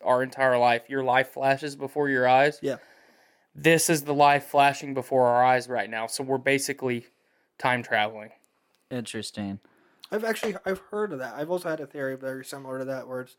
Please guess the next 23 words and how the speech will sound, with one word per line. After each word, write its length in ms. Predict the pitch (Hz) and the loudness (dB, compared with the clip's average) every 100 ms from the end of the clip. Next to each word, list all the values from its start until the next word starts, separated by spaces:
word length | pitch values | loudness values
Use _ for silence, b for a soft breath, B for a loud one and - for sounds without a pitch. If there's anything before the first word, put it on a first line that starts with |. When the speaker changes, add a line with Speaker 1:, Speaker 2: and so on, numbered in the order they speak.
| b b b b | b b b b
Speaker 2:
not 100 | 151 | -6
necessarily 460 | 151 143 143 131 127 | -6 -6 -6 -6 -6
reincarnation, 840 | 131 131 127 131 127 131 - 131 | -8 -12 -14 -12 -8 -8 -10 -10
but, 200 | 127 117 | -10 -12
like, 240 | 123 120 _ b b b | -14 -20 _ b b b
you 60 | |
know, 100 | 131 | -8
they 120 | 127 127 | -4 -4
always 200 | 131 127 | -6 -8
say 100 | 131 | -12
that 180 | 123 | -12
light 160 | 127 131 | -8 -8
at 100 | 123 | -8
the 80 | 131 | -14
end 80 | 127 | -14
of 100 | 123 | -16
the 60 | |
tunnel. 320 | 117 127 123 120 | -16 -16 -16 -12
What 100 | 123 | -12
if 160 | 123 | -12
it's 160 | 131 127 | -14 -14
the 120 | - | -10
light 320 | 127 123 123 | -8 -8 -12